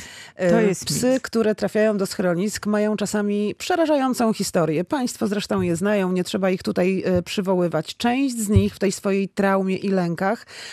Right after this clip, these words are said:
Speaker 2: potrzebować będzie naprawdę profesjonalnego wsparcia i sami możecie sobie nie dać rady i nie jest to w ogóle żaden wstyd.
Speaker 1: Żaden,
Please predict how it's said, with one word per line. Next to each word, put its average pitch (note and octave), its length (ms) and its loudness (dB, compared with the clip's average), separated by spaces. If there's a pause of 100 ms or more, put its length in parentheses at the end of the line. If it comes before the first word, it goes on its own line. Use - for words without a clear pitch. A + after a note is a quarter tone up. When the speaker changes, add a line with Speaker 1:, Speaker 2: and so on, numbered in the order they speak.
Speaker 2:
potrzebować G#3 580 0
będzie F#3+ 440 2 (260)
naprawdę F#3 600 2
profesjonalnego F3+ 840 0
wsparcia F3 800 0
i G3+ 340 -2
sami F#3 360 0
możecie G#3+ 320 0
sobie F#3+ 240 -2
nie F#3+ 100 0
dać F3+ 200 -2
rady F3+ 240 0
i A#3+ 140 -2
nie B3 140 2
jest C#4 140 -2
to E4 120 0
w C4+ 60 0
ogóle F4 280 2
żaden F4 300 4
wstyd. - 480 0 (120)
Speaker 1:
Żaden, D3+ 440 2